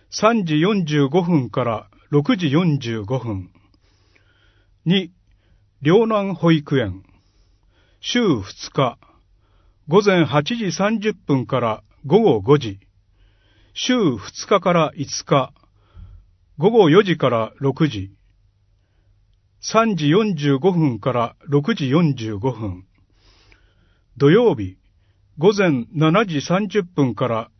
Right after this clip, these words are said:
十一時三十分。表終わります。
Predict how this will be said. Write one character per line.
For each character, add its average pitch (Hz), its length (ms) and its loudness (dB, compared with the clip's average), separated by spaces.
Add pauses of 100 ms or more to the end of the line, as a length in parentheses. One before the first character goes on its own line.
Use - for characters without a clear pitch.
十 175 320 0
一 214 160 -6
時 131 140 -4
三 135 300 0
十 131 140 -2 (160)
分。 95 300 -10 (960)
表 190 380 4
終 147 160 2
わ 143 80 4
り 135 80 -2
ま 123 140 -4
す。 - 340 -18